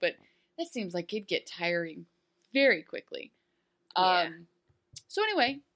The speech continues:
Speaker 1: they wake up.
Speaker 2: Uh, excuse
Speaker 1: and
Speaker 2: me. They,
Speaker 1: Oh.
Speaker 2: no, 'cause Granny doesn't sleep 'cause she
Speaker 1: Oh,
Speaker 2: sits
Speaker 1: no.
Speaker 2: in a chair with a fucking crossbow in her lap,
Speaker 1: What?
Speaker 2: ready to fire. We can't ignore the crossbow, Abby. This is the most important part. This is a key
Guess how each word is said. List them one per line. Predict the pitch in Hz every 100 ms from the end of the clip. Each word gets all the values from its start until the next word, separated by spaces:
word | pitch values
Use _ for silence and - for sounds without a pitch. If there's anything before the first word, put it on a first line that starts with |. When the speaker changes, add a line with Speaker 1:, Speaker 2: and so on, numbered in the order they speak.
| _
Speaker 1:
they | 269
wake | 269 302 294
up. | 226 - _ _ _ _ _ _ -
Speaker 2:
Uh, | 233
excuse | 233 233 233 233 226
Speaker 1:
and | 175
Speaker 2:
me. | 160 165 - _ -
They, |
Speaker 1:
Oh. | 208 202
Speaker 2:
no, | 202 190 170 170 180 _
'cause | -
Granny | - 208 233
doesn't | 214 170 -
sleep | - 196 - _ _
'cause | -
she | 180 208
Speaker 1:
Oh, | 247
Speaker 2:
sits |
Speaker 1:
no. | 226 214
Speaker 2:
in |
a | 170
chair | 208 214
with | 170
a | 180
fucking | - 226 - 175
crossbow | 170 - 254 247 214 208
in | 196 196
her | 190
lap, | 190 208
Speaker 1:
What? | 220 247 -
Speaker 2:
ready | 185 254 285 247
to | 226
fire. | - 320 285 247 208 - 269
We | 226
can't | - 392 427
ignore | 302 285 381 311
the |
crossbow, | 320 381 392 - 247
Abby. | 294 262 247 240
This | 247 392
is |
the | 392
most | 403 277
important | 269 320 392 311 277
part. | 403 349 -
This | 392 294
is | 277
a |
key | 262 - 415 415